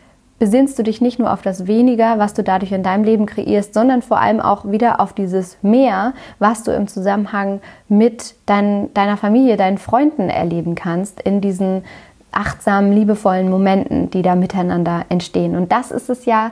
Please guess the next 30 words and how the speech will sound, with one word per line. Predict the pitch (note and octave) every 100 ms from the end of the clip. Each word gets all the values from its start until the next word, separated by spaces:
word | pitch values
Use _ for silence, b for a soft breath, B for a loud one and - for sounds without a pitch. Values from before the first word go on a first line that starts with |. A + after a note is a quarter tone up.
| B B _
worum | G#3 A3+ B3
es | B3 B3 -
eigentlich | A3+ B3+ C#4+ C4 A#3 A#3 - - _
geht, | G3+ C4+ E4 A3+ -
auch | F#3+ G3
bei | - G3 G#3+
einem | - G3+ G#3+ G#3+ -
minimalistischen | A3+ B3+ A#3 A#3 A3+ A3 A3+
Lebensstil, | A3 B3+ B3 A#3 F#3+ F#3
sich | G3 -
auf | G#3 G#3
das | A3+ C4 - -
zu | A3
besinnen, | G#3 F#3 A3 A#3+ B3 B3+ B B _
was | G#3+ G#3+ G#3
wirklich | C#4 C#4 B3+ A3+
wesentlich, | C#4 D4+ B3 A3 - -
wichtig | G3+ - G#3 D#4 - A3
ist, | - F3+ - -
auf | G#3
das | A3 G#3+
Wesentliche | A3 D4+ C#4+ A3 G3 F#3+
sich | F3 -
zu | -
besinnen, | F3+ E3+ F3 F#3
nämlich | A#3+ A#3+ A3+
eben | G#3+ G3+ G3 B B -
diese | B3 A#3+ A3+
Zeit | G#3 G3 G3 - B B B
mit | G#3 A3 A3